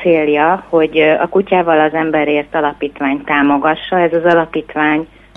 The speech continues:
mozgássérülteknek képez ki kutyákat, illetve terápiás kutyákat képez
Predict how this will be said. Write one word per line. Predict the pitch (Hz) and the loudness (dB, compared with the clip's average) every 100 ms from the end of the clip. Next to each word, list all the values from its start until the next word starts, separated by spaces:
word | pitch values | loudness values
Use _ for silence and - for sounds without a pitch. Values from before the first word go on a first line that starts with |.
| - - - | -20 -20 -20
mozgássérülteknek | - 175 170 170 165 - 165 175 170 180 - 180 180 - - | -6 -4 -2 -2 -2 2 4 4 0 -6 -4 -4 -4 -6 -10
képez | - 175 185 185 | -4 -2 -2 -4
ki | 190 | -8
kutyákat, | 190 180 185 175 190 175 - | -8 -4 -2 -2 -2 -4 -2
illetve | 160 165 165 | -4 -2 -8
terápiás | 165 165 151 143 - 151 139 - | -2 0 0 -2 -4 -6 -6 -8
kutyákat | 139 139 139 - 135 | -8 -6 -6 -6 -10
képez | - 143 - 143 | -6 -8 -4 -6